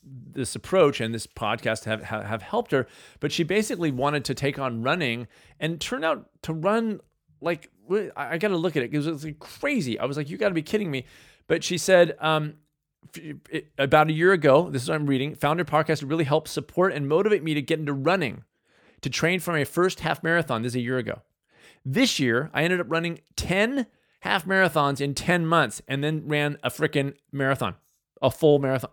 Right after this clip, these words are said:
I, ten half marathons in ten months, and just,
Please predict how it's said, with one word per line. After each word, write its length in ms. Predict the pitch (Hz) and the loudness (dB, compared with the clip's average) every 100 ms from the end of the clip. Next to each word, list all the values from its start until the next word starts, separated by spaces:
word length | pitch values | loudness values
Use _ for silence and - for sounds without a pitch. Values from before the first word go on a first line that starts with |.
| - | -4
I, 140 | 143 - _ | -4 -4 _
ten 500 | - - 226 254 277 - _ _ _ _ - | -10 -2 0 2 -2 -6 _ _ _ _ 0
half 240 | 185 170 | 0 2
marathons 640 | 185 185 165 151 143 139 | 2 2 2 2 2 -2
in 200 | - 139 | -4 -6
ten 280 | 127 160 151 | -2 -2 -2
months, 340 | 180 202 165 - _ _ _ | 0 0 -2 -8 _ _ _
and 180 | 165 165 | -2 2
just, 320 | 175 185 - | 4 2 0